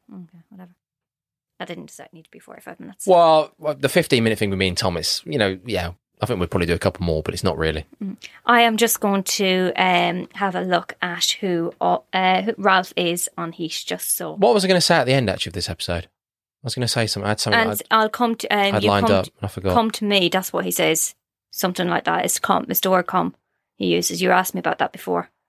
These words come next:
Speaker 2: No, I thought he said, "Be with me," or, or no, he doesn't. He
Speaker 1: "Come
Speaker 2: says,
Speaker 1: to me."
Speaker 2: he says, like, "Be my victim," doesn't he?
Speaker 1: No, "Come to," oh, yeah, he says that as well.
Speaker 2: Yeah.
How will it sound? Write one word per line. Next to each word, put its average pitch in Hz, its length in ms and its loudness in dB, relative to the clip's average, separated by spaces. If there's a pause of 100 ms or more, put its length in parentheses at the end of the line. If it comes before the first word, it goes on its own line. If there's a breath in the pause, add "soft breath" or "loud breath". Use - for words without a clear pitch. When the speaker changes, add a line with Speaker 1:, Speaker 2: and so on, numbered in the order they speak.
(340)
Speaker 2:
No, 131 140 6
I - 20 4
thought 131 140 -2
he 110 40 0
said, 101 260 -2
"Be 117 200 2
with 95 140 -2
me," 87 140 -2
or, 87 200 -4
or 117 180 2
no, 120 100 4
he 104 60 4
doesn't. 135 260 -2
He - 60 -6
Speaker 1:
"Come 269 140 4
Speaker 2:
says, 262 60 2
Speaker 1:
to 262 100 -4
me." 214 100 0
Speaker 2:
he 175 60 2
says, 175 140 4
like, 143 160 2
"Be 143 160 4
my 139 140 4
victim," 165 360 -4
doesn't 143 260 -6
he? 247 60 -8
Speaker 1:
No, 233 120 -2
"Come 240 260 -4
to," - 140 -12
oh, 254 60 4
yeah, 247 120 6
he 196 60 2
says 294 220 0
that - 100 0
as 180 80 -4
well. 175 280 2
Speaker 2:
Yeah. 92 180 0